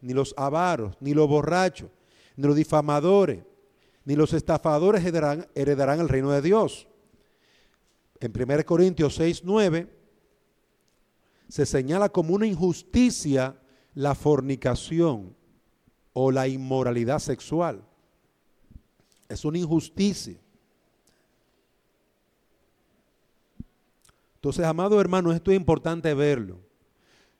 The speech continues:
¿Dios te permite con un novio vivir con él? No, Dios no te lo permite.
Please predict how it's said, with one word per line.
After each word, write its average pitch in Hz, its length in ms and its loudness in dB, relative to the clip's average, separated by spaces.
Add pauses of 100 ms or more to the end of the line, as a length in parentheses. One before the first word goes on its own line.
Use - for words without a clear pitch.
(220)
¿Dios 151 400 4
te 226 140 2
permite 165 880 0 (540)
con 147 240 2
un 180 200 2
novio 170 580 2 (1120)
vivir 156 420 4
con 190 260 4
él? 127 300 0
No, 143 340 0
Dios 147 160 2
no 165 100 -2
te 160 80 2
lo 151 120 2
permite. 113 480 -4